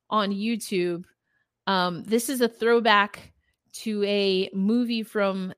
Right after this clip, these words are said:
the, the nineteen nineties called Eddie, starring Whoopi Goldberg, in which a massive New York Knickerbockers fan, uh, turn-, turns into the head coach and gets the team on board. And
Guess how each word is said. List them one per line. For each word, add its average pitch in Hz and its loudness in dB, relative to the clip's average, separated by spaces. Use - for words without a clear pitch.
the, 185 0
the 196 -2
nineteen 220 0
nineties 208 0
called 196 0
Eddie, 196 2
starring 196 0
Whoopi 196 -2
Goldberg, 180 0
in 247 4
which - 0
a 185 0
massive 220 -2
New 220 0
York 208 -2
Knickerbockers 247 0
fan, 233 0
uh, 180 -6
turn-, 233 0
turns 226 -2
into 214 -4
the 185 -6
head 220 -4
coach - 0
and 208 2
gets 220 0
the 240 -10
team 240 -2
on 226 2
board. 220 0
And 214 0